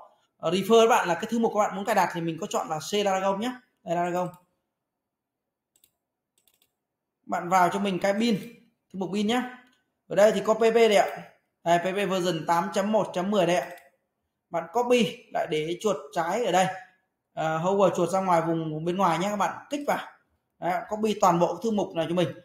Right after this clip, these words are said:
từ C này, tức là cái đường dẫn đầy đủ đến cái thư mục P P thực thi ấy, đây này, P P chấm E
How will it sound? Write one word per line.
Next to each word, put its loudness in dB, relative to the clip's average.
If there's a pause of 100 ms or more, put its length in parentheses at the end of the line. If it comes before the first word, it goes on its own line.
(200)
từ 2 (120)
C 2
này, 2 (220)
tức -6
là 6
cái 4
đường 8
dẫn 2
đầy 4
đủ 2
đến 0
cái 0
thư -2
mục -4
P -8
P 2
thực -6
thi 0
ấy, 2
đây -2
này, 2 (520)
P -2
P 2
chấm 2
E 4